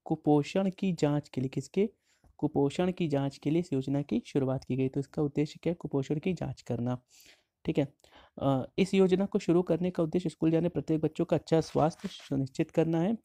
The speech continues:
छात्र स्वास्थ्य कार्ड योजना के अंतर्गत राज्य के स्कूल जाने वाले बच्चों को शारीरिक और मानसिक रूप से, शारीरिक और मानसिक रूप से स्वस्थ बनाने के लिए विद्यालय स्तर पर उनकी नियमित जांच की जाएगी।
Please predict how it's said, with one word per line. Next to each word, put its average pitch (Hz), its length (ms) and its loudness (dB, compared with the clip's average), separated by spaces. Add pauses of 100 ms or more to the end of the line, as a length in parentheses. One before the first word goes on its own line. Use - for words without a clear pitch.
छात्र 180 400 -2
स्वास्थ्य 170 400 -4
कार्ड 160 200 0
योजना 156 340 0
के - 160 -10
अंतर्गत 156 540 -2 (720)
राज्य 160 440 4
के 196 380 0
स्कूल 160 400 2
जाने 143 380 4
वाले 131 300 2
बच्चों 143 420 -4
को 196 340 0 (500)
शारीरिक 143 640 4
और 180 100 4
मानसिक 147 480 0
रूप 156 180 4
से, 120 340 -4
शारीरिक 131 600 0
और 156 60 0
मानसिक 131 420 -4
रूप 160 180 2
से - 160 0
स्वस्थ 165 400 -4
बनाने 131 380 0
के 156 140 -2
लिए 175 240 0 (600)
विद्यालय 135 460 4
स्तर 160 240 -2
पर - 160 2
उनकी 143 260 0
नियमित 143 400 2
जांच 143 320 -2
की 147 180 2
जाएगी। 123 440 -2